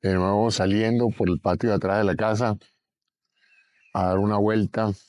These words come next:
en este día hermoso también, finales de marzo, ya pronto a comenzar el mes de abril. Un mes importante para mí porque es el mes en que cumplo años.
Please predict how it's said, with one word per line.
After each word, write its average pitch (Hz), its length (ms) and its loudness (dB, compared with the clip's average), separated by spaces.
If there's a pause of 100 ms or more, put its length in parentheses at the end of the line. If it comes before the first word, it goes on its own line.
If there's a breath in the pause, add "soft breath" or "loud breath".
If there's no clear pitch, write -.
(160)
en 95 260 -2
este 95 280 0
día 107 220 2
hermoso 101 520 0
también, 104 680 0 (1080 soft breath)
finales 98 500 0
de 92 120 0
marzo, 104 520 0 (1080 soft breath)
ya 95 180 -2
pronto 98 540 -2
a 95 100 0
comenzar 90 480 -2
el 104 120 0
mes 101 200 0
de 107 80 0
abril. 101 460 0 (800 loud breath)
Un 123 100 0
mes 160 180 0
importante 135 600 0
para 165 240 2
mí 143 120 0
porque - 200 0
es 139 60 2
el 151 60 2
mes 175 220 2
en 165 60 0
que 127 340 -2
cumplo 139 460 0
años. 127 520 -2